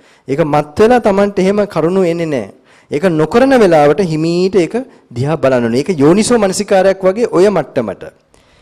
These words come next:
එහෙම කරනකොට තමන්ට අර ඒකේ කරුණ, ඒක මොලේට යම් දෙයක් වෙනවා. ඊළඟ පාර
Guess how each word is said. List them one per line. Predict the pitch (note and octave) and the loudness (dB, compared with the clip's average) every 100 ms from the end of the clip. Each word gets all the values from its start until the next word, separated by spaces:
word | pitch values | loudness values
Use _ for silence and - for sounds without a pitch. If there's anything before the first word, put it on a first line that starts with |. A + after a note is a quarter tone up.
| _ - | _ -10
එහෙම | B2+ F#3 G#3+ | -2 0 2
කරනකොට | F#3 D3 C3+ C3 B2+ | 2 2 0 -2 -2
තමන්ට | C#3 C3 C3+ B2+ C3 C3 C3 _ _ _ | -2 0 -2 -2 -4 -4 -8 _ _ _
අර | - A2+ | -12 -6
ඒකේ | B2 B2 B2+ C#3+ | -6 -4 -6 -6
කරුණ, | - A#2 B2+ C3 | -8 -6 -6 -4
ඒක | B2+ D3+ | -6 -4
මොලේට | B2 A#2+ C3 D3+ D#3+ | -2 0 2 0 0
යම් | D3 C3+ A#2+ | -2 -2 -2
දෙයක් | C3 C#3+ | -2 -2
වෙනවා. | - B2 F2 - _ _ _ _ - | -6 -8 -8 -14 _ _ _ _ -8
ඊළඟ | D3+ G#3 A#3 | -2 2 2
පාර | A3+ A3 D#3+ | 2 2 2